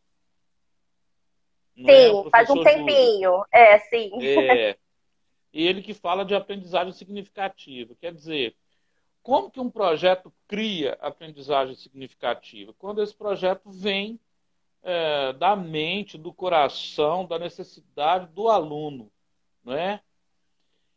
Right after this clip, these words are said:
Speaker 1: E, e eu queria que você falasse com a gente como que pode ser organizada uma formação de professores pra pedagogia de projeto alinhar os segmentos. Porque não dá pra educação infantil fazer um projeto,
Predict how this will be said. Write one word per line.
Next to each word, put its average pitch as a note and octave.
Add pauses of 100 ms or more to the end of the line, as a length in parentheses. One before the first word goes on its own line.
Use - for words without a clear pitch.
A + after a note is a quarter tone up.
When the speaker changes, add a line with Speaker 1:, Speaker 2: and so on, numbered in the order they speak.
(120)
Speaker 1:
E, G3
e F#3+
eu G3+
queria B3
que -
você A3+
falasse F3+
com E3+
a D#3+
gente G3
como B3+
que A#3+
pode A#3
ser A#3+
organizada G3
uma F3+
formação G#3
de D#3+
professores C#3+ (600)
pra E3
pedagogia G3
de E3
projeto D#3+ (320)
alinhar G#3
os A3
segmentos. C3+ (180)
Porque F3
não F#3+
dá A#3+
pra C4+
educação G3
infantil E3+
fazer D#3
um D#3+
projeto, G3+